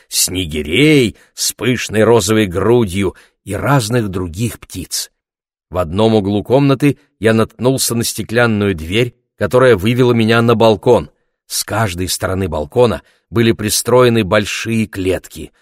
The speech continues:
В одной жил чёрный дрозд с бархатными перьями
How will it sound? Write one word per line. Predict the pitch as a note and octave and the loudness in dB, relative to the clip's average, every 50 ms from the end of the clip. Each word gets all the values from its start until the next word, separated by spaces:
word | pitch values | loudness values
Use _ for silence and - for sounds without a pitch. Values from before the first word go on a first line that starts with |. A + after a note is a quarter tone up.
| _ _ _ _ _ | _ _ _ _ _
В | E2+ F#2 | -2 -2
одной | F#2 F2 D#2+ F2+ G2+ A2+ A#2+ A#2 | -2 -2 -2 0 2 4 4 4
жил | G2+ D#2+ E2+ G#2+ A2 G#2+ | 4 2 0 0 0 0
чёрный | - - - - - G#2 A2+ G#2 F#2+ G2+ G#2 G#2 | -2 -6 -8 -4 0 2 2 2 2 0 -2 -2
дрозд | F2+ E2 - E2+ G2 A2 A#2 A#2 - - - - - - - - | -2 -2 -2 0 2 2 2 2 2 -2 -4 -6 -10 -16 -14 -10
с | G2+ F2+ E2 | -10 -10 -6
бархатными | D2 D#2+ A2 A#2 A#2 - - A#2 F#2 - G#2 G#2+ G#2+ G#2 | -4 0 0 0 0 -2 -4 -6 -6 -4 -4 -2 -2 -4
перьями | - _ G#2+ A2+ B2 B2 A2+ G#2 A2 A2+ A2 A2 G#2 - | -4 _ 0 0 2 2 2 0 0 0 0 0 -2 -4